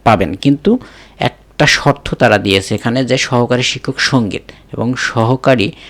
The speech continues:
শিক্ষক শারীরিক শিক্ষা, এখানে আপনাদের অগ্রিম একটা সার্টিফিকেট লাগবে, যেটা এখানে বলাই আছে।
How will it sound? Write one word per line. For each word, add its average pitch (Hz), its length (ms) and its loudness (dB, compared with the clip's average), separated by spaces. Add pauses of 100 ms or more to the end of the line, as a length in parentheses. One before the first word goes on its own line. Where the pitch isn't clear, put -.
শিক্ষক - 500 -2
শারীরিক 110 440 0
শিক্ষা, - 340 -4 (460)
এখানে 160 420 2 (220)
আপনাদের 120 460 0 (180)
অগ্রিম 143 520 4
একটা 151 500 0
সার্টিফিকেট - 840 -4
লাগবে, 92 300 -6 (380)
যেটা 123 280 2
এখানে 123 280 0
বলাই 104 360 2
আছে। - 220 -2